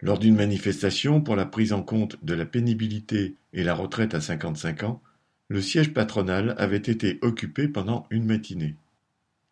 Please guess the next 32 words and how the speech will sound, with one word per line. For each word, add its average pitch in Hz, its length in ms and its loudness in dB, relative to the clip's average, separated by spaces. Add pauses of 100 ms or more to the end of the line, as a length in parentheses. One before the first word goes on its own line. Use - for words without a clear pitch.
(360)
Des 87 160 0
tracts, 127 400 0
des 82 200 0
confettis 117 720 -2
et 92 100 0
de 82 80 2
la 78 160 2
peinture 107 500 -2
avaient 85 160 -2
été 87 320 -2
lancés. 98 460 -2 (960)
Il 90 100 -2
n'en 92 140 0
fallait 92 260 2
pas 127 180 2
plus 123 300 -2
au 90 60 -2
patron 104 420 -4
pour 110 240 -6
parler 90 320 0
de « 85 260 -2
locaux 110 420 0
dévastés », 95 600 -2
entre 76 220 -10
guillemets, 78 360 -4 (840)
et 104 80 2
porter 120 340 2
plainte 143 400 2
pour 104 240 -4
dégradation 107 840 2
en 82 100 -2
réunion 98 560 0